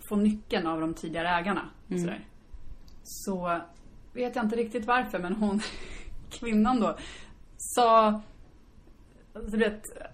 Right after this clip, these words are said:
Speaker 1: ja, hon var väl så här ganska andlig av sig, men hon hade ändå inte behövt säga det här. Hon bara, "Vi har aldrig känt några onda andar i huset, utan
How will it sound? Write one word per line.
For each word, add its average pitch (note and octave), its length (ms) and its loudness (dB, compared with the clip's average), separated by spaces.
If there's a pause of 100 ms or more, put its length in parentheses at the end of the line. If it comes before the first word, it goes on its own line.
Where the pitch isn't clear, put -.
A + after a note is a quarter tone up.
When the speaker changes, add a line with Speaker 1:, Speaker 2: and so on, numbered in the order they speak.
(200)
Speaker 1:
ja, G#3+ 160 2
hon A3+ 180 -2
var A3+ 140 6
väl G#3 160 4
så G3+ 100 -4
här F3+ 40 -6
ganska E3+ 300 -4
andlig G3 360 4
av E3 100 0
sig, G3+ 140 -4
men G3+ 80 6
hon G#3+ 100 8
hade G#3+ 180 6
ändå G3 180 2
inte F3 120 -8
behövt - 280 -6
säga G3+ 200 2
det G#3+ 80 4
här. F#3 140 0
Hon F#3+ 100 -4
bara, E3+ 160 -2 (720)
"Vi C4 120 2
har - 80 2 (180)
aldrig F4+ 180 4
känt D#4 300 8
några C4 480 10
onda A3+ 280 4
andar G#3+ 400 8
i A3 80 4
huset, G3 580 0
utan B3 560 0